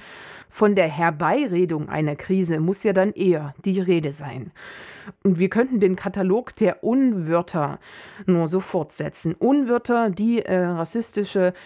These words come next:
Ressentiments, ausgrenzende Ressentiments und Menschenfeindlichkeit bedienen. Freilich ist so eine Ernennung eines Unwortes des Jahres nichts ganz Wesentliches. Einmal im Jahr ist es eine Schlagzeile in allen Zeitungen.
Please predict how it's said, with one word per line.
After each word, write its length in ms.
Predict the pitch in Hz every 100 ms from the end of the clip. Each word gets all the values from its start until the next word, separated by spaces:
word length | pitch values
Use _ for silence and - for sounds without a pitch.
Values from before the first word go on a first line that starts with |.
| - -
Ressentiments, 840 | 175 170 - 170 165 175 185 -
ausgrenzende 760 | - 190 226 190 180 185 185 160
Ressentiments 720 | 160 170 170 185 156 160 165
und 220 | 208 185
Menschenfeindlichkeit 1080 | 175 151 - 147 147 139 147 - 151 135 - - -
bedienen. 580 | - 208 180 143 131 - _ _
Freilich 520 | - 156 196 277 240
ist 160 | 196 -
so 80 |
eine 200 | 190 185
Ernennung 640 | 156 151 151 277 269 196 -
eines 320 | 160 160 -
Unwortes 600 | 214 233 190 190 190 -
des 180 | 160 -
Jahres 440 | 156 170 180 -
nichts 300 | 165 - -
ganz 260 | 151 156 143
Wesentliches. 920 | 147 156 143 139 135 139 - - -
Einmal 480 | - 170 247 226 214
im 160 | 202 185
Jahr 360 | 156 180 208
ist 160 | 190 -
es 180 | 185 170
eine 160 | 160
Schlagzeile 640 | 143 156 165 - - 185 175
in 140 | 160
allen 240 | - 151 165
Zeitungen. 600 | - 143 139 131 127